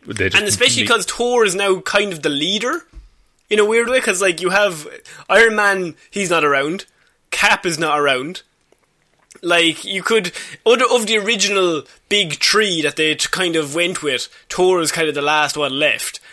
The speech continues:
Speaker 2: if you don't count Edward Norton in his Hulk role. So
Speaker 1: Which
Speaker 2: you have, um,
Speaker 1: I do.
Speaker 2: <laughs>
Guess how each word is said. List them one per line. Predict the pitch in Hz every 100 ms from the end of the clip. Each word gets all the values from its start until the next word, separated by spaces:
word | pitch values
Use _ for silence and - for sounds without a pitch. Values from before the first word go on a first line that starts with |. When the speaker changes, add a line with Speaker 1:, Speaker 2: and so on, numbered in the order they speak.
| -
Speaker 2:
if | 156 151
you | 160
don't | 175 165 160
count | 175 160 151 170
Edward | 160 151 143
Norton | 147 143 - 127 110 _ _
in | 151 143
his | 139 127
Hulk | 208 202
role. | 147 123 - _ - _
So | - - 175 165 160
Speaker 1:
Which | 160
Speaker 2:
you | 165
have, | 160 156 143
um, | 156 143
Speaker 1:
I |
do. | 95 92 104 - -
Speaker 2:
<laughs> | -